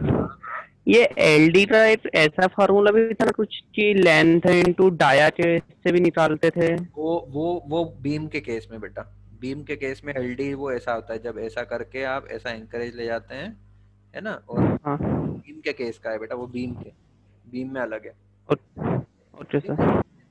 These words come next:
Speaker 2: यहाँ इसके लिए अलग है water tank में। ठीक है, तो ये एलडी क्या है, ये देखो, ये development length एलडी, ये आपका पूरा यहाँ से लेके ये यहाँ तक का, ये आपका क्या है,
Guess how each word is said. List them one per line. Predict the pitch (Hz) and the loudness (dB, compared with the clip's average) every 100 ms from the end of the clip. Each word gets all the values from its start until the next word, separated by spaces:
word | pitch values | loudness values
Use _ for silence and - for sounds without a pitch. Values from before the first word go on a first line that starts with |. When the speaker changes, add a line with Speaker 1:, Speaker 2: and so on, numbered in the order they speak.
| _ - | _ -14
Speaker 2:
यहाँ | 123 123 127 127 | -8 -6 -8 -10
इसके | 120 139 | -12 -8
लिए | 131 123 | -6 -4
अलग | 113 113 | -6 -8
है | 113 | -8
water | 110 117 | -10 -12
tank | 113 113 113 | -12 -12 -12
में। | 170 247 - - - - | -14 -14 -18 -20 -20 -16
ठीक | - | -10
है, | 226 | -8
तो | 160 | -4
ये | 151 143 | -4 -2
एलडी | 143 147 170 | -2 0 -2
क्या | 180 185 | 0 0
है, | 160 | -2
ये | |
देखो, | 127 120 | -4 -4
ये | 123 | -6
development | 117 113 113 113 110 | -4 -4 -4 -6 -10
length | 110 107 - | -10 -14 -12
एलडी, | 120 117 107 98 101 | -8 -8 -10 -14 -10
ये | 123 | -4
आपका | 123 - 143 - | -4 -4 -10 -8
पूरा | 139 143 | -6 -4
यहाँ | 131 123 131 139 | -2 -4 -4 -6
से | - 139 | -6 -6
लेके | 131 127 165 226 - - - - _ 120 | -6 -6 -8 -8 -12 -20 -20 -20 _ -12
ये | 117 | -8
यहाँ | 113 107 | -8 -10
तक | 104 107 | -10 -14
का, | - | -10
ये | 117 120 | -6 -4
आपका | 117 127 | -4 -8
क्या | - 131 | -6 -4
है, | 165 | -4